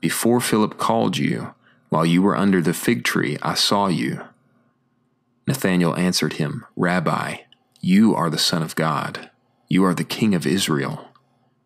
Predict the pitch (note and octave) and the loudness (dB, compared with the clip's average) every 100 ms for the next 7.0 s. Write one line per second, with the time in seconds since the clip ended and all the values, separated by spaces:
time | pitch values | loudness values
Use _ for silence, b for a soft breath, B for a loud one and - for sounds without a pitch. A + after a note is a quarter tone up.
0 | _ _ _ _ _ _ _ _ _ _ | _ _ _ _ _ _ _ _ _ _
1 | - G#2+ A2 G#2+ - A#2 A2+ F#2 F2 - | 0 2 4 0 0 0 0 2 2 2
2 | B2 - - E2 D#2 B B B _ - | 0 0 0 -2 -2 B B B _ 0
3 | A2 G#2+ A2 - C#3 C#3+ A2+ A2 - C#3 | 2 4 2 2 0 2 0 0 0 2
4 | C3+ F2+ E2+ F2 E2+ - - A2+ B2+ A#2 | 2 2 0 0 0 0 0 0 2 2
5 | F2 - G#2 G2 F2 - - E3 C#3+ - | 2 2 2 2 2 -2 -2 -2 0 0
6 | E2+ D#2 D#2 F2+ E2+ E2 E2 F2 D3 - | 0 -2 0 2 2 2 2 2 0 -4